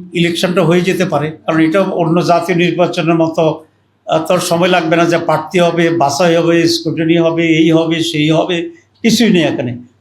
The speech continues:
হ্যাঁ, না, মানুষ ভোট দিয়ে দেবে, এটা একটা প্রশ্ন। সুতরাং এটার কোনো জটিল কিছু নয়। দুই নম্বর প্রশ্ন আসছে যে ভোটার আসবে কিনা। ভোটার তো ঢেউ নেমে যাবে, আমরাই তো ভোটার আনবো, দলগুলোই তো ভোটার আনবে, হ্যাঁ, এর পক্ষে যারা তারাই তো ভোটার আনবে।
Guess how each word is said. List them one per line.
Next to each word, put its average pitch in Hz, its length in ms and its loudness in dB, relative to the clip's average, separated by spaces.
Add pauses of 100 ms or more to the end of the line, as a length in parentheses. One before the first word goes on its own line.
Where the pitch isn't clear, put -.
(100)
হ্যাঁ, 208 240 0 (320)
না, 156 240 0 (560)
মানুষ 196 260 0
ভোট 190 220 -2
দিয়ে 190 180 0
দেবে, 170 160 -2 (1080)
এটা 185 160 0
একটা 196 220 -4 (540)
প্রশ্ন। 165 300 -2
সুতরাং 208 500 0
এটার 175 300 0
কোনো 175 200 -4 (100)
জটিল 135 320 -2
কিছু 143 220 -12
নয়। 123 140 -10
দুই 131 160 -2
নম্বর 190 280 2
প্রশ্ন 226 280 0
আসছে 220 180 -2
যে 196 100 0
ভোটার 190 400 2
আসবে 185 300 0
কিনা। 131 200 0 (540)
ভোটার 202 300 0 (120)
তো 233 100 4 (880)
ঢেউ 160 280 0 (100)
নেমে 214 280 4
যাবে, 151 240 0
আমরাই 226 360 2
তো 240 140 2
ভোটার 175 300 2
আনবো, 135 260 -2
দলগুলোই 196 520 2
তো 220 80 2
ভোটার - 300 -2
আনবে, 127 220 -2
হ্যাঁ, 143 240 0
এর 175 100 -6
পক্ষে 208 260 -2
যারা 220 220 2
তারাই 214 320 0
তো 202 80 0
ভোটার 156 280 -6
আনবে। 113 220 -10